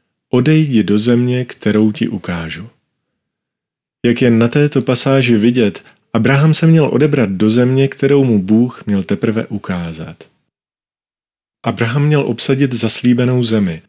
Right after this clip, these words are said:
a toto téma se v příbězích o patriarchovi objevuje mnohokrát. Pro velký boží plán bylo velice důležité, aby jak Abraham, tak i jeho věrní potomci vešli do země zaslíbené.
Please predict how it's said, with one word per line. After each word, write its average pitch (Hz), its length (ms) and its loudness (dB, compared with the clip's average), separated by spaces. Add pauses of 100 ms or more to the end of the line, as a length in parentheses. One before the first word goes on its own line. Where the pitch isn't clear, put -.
(340)
a 98 60 -6
toto 107 240 -2
téma 107 340 0
se 113 160 -6
v - 60 -16
příbězích 117 680 -4
o 104 40 -10
patriarchovi 120 760 -2
objevuje 110 480 0
mnohokrát. 90 760 -6 (880)
Pro 113 160 -2
velký 123 320 0
boží 143 320 0
plán 101 440 -2
bylo 110 240 0
velice 117 440 -2
důležité, 101 800 0 (100)
aby 98 280 -4
jak 107 200 -4
Abraham, 98 600 -6 (480)
tak 120 280 -4
i 165 40 2
jeho 160 240 0
věrní 139 400 0
potomci 113 580 -4
vešli 110 520 -4
do 104 240 -2
země 117 340 0
zaslíbené. 87 800 -6